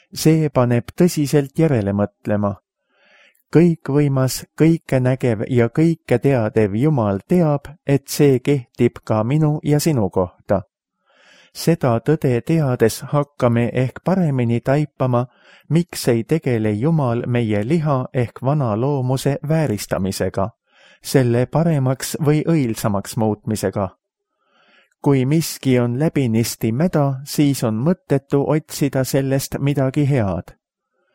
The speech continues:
See on üks kõige vapustavamaid ja ebameeldivamaid tõdesid, mida Piibel inimese kohta paljastab. Mul pole vähimatki alust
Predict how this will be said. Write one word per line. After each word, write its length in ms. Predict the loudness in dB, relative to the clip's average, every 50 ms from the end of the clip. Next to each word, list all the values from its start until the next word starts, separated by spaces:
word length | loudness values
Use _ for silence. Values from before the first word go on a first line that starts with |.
| _ _ _ _ _ _ _ -10
See 400 | -4 0 2 2 4 2 2 2
on 240 | 2 0 0 -2 0
üks 380 | -2 -2 -4 -4 -8 -10 -6 0
kõige 380 | 2 2 2 2 0 -2 -2 0
vapustavamaid 1080 | -2 -2 -2 0 -2 -2 -2 0 -2 0 0 2 0 0 2 2 2 2 0 0 0 2
ja 180 | 2 2 2 2 2
ebameeldivamaid 1300 | 0 0 0 0 0 0 0 0 0 0 0 0 0 0 2 2 0 0 2 2 2 2 0 -2 -4 -8 -4
tõdesid, 640 | 0 0 2 2 2 0 0 0 0 -2 -2 -2 -4 _ _ _ _ _ _
mida 380 | 0 2 2 2 4 2 2 2
Piibel 560 | 2 0 0 0 0 0 2 2 2 2 0 0
inimese 560 | 0 0 0 0 0 0 -2 0 0 -2 0
kohta 360 | 0 -2 -2 -2 -4 -4 -2
paljastab. 680 | 0 2 2 2 2 2 0 -2 -2 -4 -4 -4 -6 -10 _ _ _ _ _ _ _ _ _ _ _ _ _ _ _ _ -2
Mul 320 | 0 2 4 4 4 2 2
pole 380 | 2 2 2 2 2 2 0 0
vähimatki 800 | 0 0 0 0 0 0 2 2 0 0 -2 -2 0 0 2 2
alust 500 | 2 2 2 2 0 0 -2 -4 -8 -10